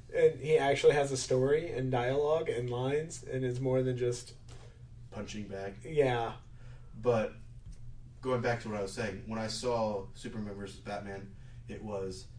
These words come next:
Speaker 2: while I was on the cruise ships,
Speaker 1: Yeah.
Speaker 2: drunk off my ass in a dark place. So maybe I brought in some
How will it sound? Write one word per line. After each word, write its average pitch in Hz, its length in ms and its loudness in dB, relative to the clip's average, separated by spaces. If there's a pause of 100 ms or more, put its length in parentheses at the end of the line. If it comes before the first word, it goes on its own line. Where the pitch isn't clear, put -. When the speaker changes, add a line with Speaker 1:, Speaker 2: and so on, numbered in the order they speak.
(260)
Speaker 2:
while 131 180 4
I - 80 2
was 107 160 -6
on 95 120 -8
the - 60 -10
cruise 98 220 -12
ships, - 420 -8
Speaker 1:
Yeah. 117 220 0
Speaker 2:
drunk 151 300 -2
off 123 220 -2
my 101 160 -6
ass 92 440 -10
in 104 120 -10
a 92 60 -10 (160)
dark 123 380 0
place. 110 560 -4 (360)
So 110 320 -4
maybe 123 400 0
I 113 40 2
brought 113 380 -2
in 110 180 -4
some 101 260 -8